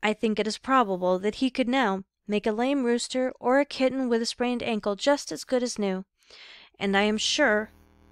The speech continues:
he wouldn't be above trying. For he has a heart big enough to sympathize with any creature that suffers.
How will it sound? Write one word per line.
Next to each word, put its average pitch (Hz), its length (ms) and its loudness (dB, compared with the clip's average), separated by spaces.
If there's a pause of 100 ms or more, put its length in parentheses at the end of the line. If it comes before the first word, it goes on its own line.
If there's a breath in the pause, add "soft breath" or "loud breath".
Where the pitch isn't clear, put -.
(340)
he - 160 -4
wouldn't 208 320 2
be 214 140 -2
above 190 340 -4
trying. 196 500 -6 (3500)
For 233 160 -4
he 294 200 2
has 226 220 -2
a 214 60 -2
heart 185 260 -6
big 214 160 -2
enough 247 240 -2
to - 100 -10
sympathize 202 720 -6 (540 loud breath)
with - 240 -4
any 349 240 6
creature 214 440 -4
that 202 120 -6
suffers. - 640 -8